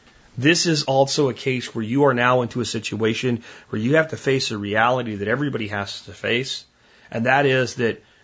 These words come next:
you cannot control another person. You can only control your reactions to them. So one of the first ways you can control your reaction to a person behaving this way is to understand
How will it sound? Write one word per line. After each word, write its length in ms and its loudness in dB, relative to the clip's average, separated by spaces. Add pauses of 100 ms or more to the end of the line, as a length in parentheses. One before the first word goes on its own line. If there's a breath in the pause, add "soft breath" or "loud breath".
(180 soft breath)
you 160 2
cannot 680 2
control 680 2
another 380 -2
person. 580 0
You 80 -6
can 180 -8
only 220 4
control 400 -2
your 140 -2
reactions 720 -6
to 140 2
them. 200 -4 (500 loud breath)
So 140 2
one 160 6
of 80 4
the 80 6
first 360 2
ways 220 0
you 60 -6
can 120 -10
control 380 -4
your 160 -2
reaction 480 0
to 100 -8
a 40 -4
person 380 -4
behaving 580 -2
this 200 -4
way 300 -6 (460 loud breath)
is 140 0
to 100 2
understand 840 2